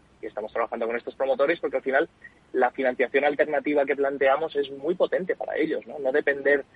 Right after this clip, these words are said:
de, de pequeños fondos o de, o de pocos inversores y poder tener una base de inversores como la que tienen con Urbanitae, que son miles y miles de inversores, eh, que además les acompañan alegremente, es algo que cambia po-, to-,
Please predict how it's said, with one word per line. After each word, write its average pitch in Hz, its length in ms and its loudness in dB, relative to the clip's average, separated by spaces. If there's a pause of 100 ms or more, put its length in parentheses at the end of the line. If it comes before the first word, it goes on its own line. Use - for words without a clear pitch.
(240)
de, 127 600 2
de 123 420 0
pequeños 139 440 0
fondos 143 500 2
o 123 160 0
de, 120 180 4
o 104 140 2
de 123 120 0
pocos 139 300 -6
inversores 139 540 -4
y - 40 -20
poder 117 280 0
tener 123 300 0
una 123 160 -2
base 127 220 0
de 127 60 -6
inversores 123 440 -6
como 123 140 -8
la 117 80 -6
que 117 100 -4
tienen 120 200 -10
con 120 120 -6
Urbanitae, 117 480 -2
que 113 80 -14
son 120 280 -16
miles 127 320 -6
y 117 60 -20
miles 117 240 -10
de 117 60 -12
inversores, 117 420 -4 (640)
eh, 104 560 -2
que 120 80 2
además 113 200 0
les 131 140 -2
acompañan 127 520 4
alegremente, 127 680 2 (140)
es - 160 -16
algo 127 380 2
que 113 140 -8
cambia 151 360 4
po-, 135 120 -2
to-, 127 180 2